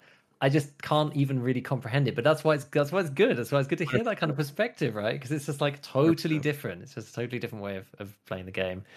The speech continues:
Speaker 1: Yeah, it's, it's, it's crazy. It's crazy. When,
Speaker 2: So I
Speaker 1: when,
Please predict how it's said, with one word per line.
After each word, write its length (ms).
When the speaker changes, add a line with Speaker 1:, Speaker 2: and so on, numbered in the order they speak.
Speaker 1:
Yeah, 220
it's, 220
it's, 220
it's 200
crazy. 560
It's 180
crazy. 520
When, 160
Speaker 2:
So 80
I 0
Speaker 1:
when, 420